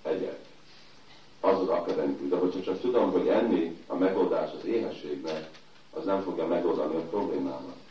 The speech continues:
Akkor fogom megoldani, amikor eszek. Szóval a transzcendentális tudás az azt jelenti, hogy mi Krisnának a szolgái vagyunk.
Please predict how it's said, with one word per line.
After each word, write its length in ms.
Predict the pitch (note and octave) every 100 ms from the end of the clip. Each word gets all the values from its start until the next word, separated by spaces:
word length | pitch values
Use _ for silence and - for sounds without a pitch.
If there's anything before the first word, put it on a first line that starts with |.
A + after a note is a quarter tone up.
| - -
Akkor 340 | G2+ - G2 -
fogom 240 | F2 -
megoldani, 460 | - - - D#2+ F2+
amikor 340 | F2 E2+ -
eszek. 380 | E2+ - - - - - - - - - - - - - - - -
Szóval 180 | F#2+ F2+
a 40 |
transzcendentális 800 | F2+ G#2+ A#2 F#2 A2 G#2+ G#2 F#2+
tudás 500 | - G#2 F2+ F#2 F#2 -
az 140 | F2+
azt 220 | F#2+ G2
jelenti, 580 | G2 E2+ E2 E2 F#2 F2+ - -
hogy 160 | D#2+ E2+
mi 440 | G#2+ F#2+ F#2+ -
Krisnának 440 | F#2 - - - -
a 60 |
szolgái 540 | - - E2+ - - -
vagyunk. 420 | C#2 - - -